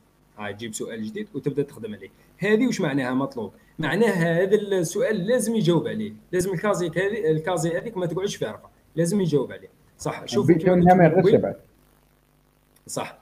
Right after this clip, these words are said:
Speaker 1: كيما قلت لكم قبيل باللي الذكاء الاصطناعي والامارات، شوف نعطيكم مثال باه تفهموا واش معنى تق-، تقريبًا الذكاء الاصطناعي. شوف مثلًا نقولوا، آه، مثلًا هل نبداو بسؤال يسوى، يبدا بهل. شوفوا، هو
Speaker 2: شوف.
Speaker 1: وش يفهم طول؟ يفهم باللي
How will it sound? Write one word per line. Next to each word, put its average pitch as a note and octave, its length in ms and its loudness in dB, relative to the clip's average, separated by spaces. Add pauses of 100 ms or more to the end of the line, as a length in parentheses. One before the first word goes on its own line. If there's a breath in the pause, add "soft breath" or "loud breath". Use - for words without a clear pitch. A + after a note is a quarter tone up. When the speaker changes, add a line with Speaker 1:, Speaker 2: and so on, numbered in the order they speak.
(560)
Speaker 1:
كيما F3 180 0
قلت F3 160 -2
لكم E3+ 200 0
قبيل G3+ 200 2
باللي F3+ 220 2
الذكاء D#3 300 4
الاصطناعي D3 500 -4
والامارات، C3 420 -6
شوف B2+ 200 -4 (120)
نعطيكم C#3 420 -4
مثال F3 240 -2
باه D#3+ 100 0
تفهموا E3+ 400 -2
واش E3+ 140 -6
معنى E3+ 260 -4
تق-، E3 400 -10
تقريبًا E3 280 -4
الذكاء A2 260 -8
الاصطناعي. - 340 -20
شوف B2 200 -8 (400)
مثلًا D3 220 -2
نقولوا، E3 440 2 (500)
آه، D3 180 -4
مثلًا D#3+ 380 -2
هل C3 160 -6 (220)
نبداو C3+ 240 -2
بسؤال D3+ 340 -4
يسوى، D#3 360 0 (160)
يبدا D3+ 320 2
بهل. A2 220 -4 (520)
شوفوا، C3 360 2
هو C3+ 100 -6
Speaker 2:
شوف. D#3+ 140 10
Speaker 1:
وش A#3 140 2
يفهم D3 260 2
طول؟ F3 300 0
يفهم F#3+ 500 -2
باللي D#3+ 340 0